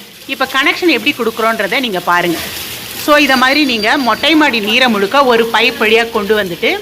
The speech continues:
ஒரு கிணத்துக்கோ அப்படி இல்லைன்னா ஒரு சம்புக்கோ நீங்க அட்டாச்மெண்ட் கொடுக்கலாம்.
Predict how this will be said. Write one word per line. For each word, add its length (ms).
ஒரு 100
கிணத்துக்கோ 460
அப்படி 240
இல்லைன்னா 280
ஒரு 120
சம்புக்கோ 500
நீங்க 240
அட்டாச்மெண்ட் 500
கொடுக்கலாம். 400